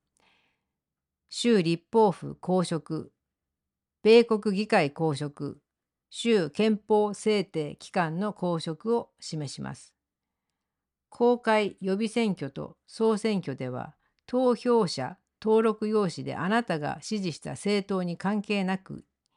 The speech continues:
いずれの候補者にも投票することができます。予備選挙では、支持政党に関係なく、投票数が最も多い候補者二名が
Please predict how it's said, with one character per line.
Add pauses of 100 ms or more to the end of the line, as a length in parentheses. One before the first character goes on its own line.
(200)
い
ず
れ
の
候
補
者
に
も (520)
投
票
す
る
こ
と
が
で
き
ま
す。 (1800)
予
備
選
挙
で
は、 (180)
支
持
政
党
に
関
係
な
く、 (800)
投
票
数
が (280)
最
も (280)
多
い (600)
候
補
者
二
名
が